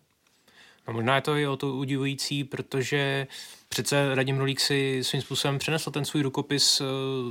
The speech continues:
z úspěšných dvacítek a jak, jak tedy tím stylem, tak i tím pojetím, že tedy chce vytvořit čtyři vyrovnané formace,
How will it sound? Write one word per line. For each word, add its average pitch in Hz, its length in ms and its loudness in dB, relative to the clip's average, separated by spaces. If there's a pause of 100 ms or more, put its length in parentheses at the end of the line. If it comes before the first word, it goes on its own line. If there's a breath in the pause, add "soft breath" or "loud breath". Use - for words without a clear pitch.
z 120 100 -8
úspěšných 143 420 0
dvacítek 131 640 -2 (680 soft breath)
a 127 480 4 (640)
jak, - 300 -2
jak 143 140 0
tedy 151 220 0 (140)
tím 151 160 0
stylem, 135 400 0
tak 143 200 -2
i 131 120 -4 (300)
tím 156 200 0
pojetím, 135 420 4
že 135 100 0
tedy 135 360 0 (220)
chce - 140 -4
vytvořit 131 520 0 (140)
čtyři 139 280 0
vyrovnané 131 500 4 (220)
formace, 127 600 2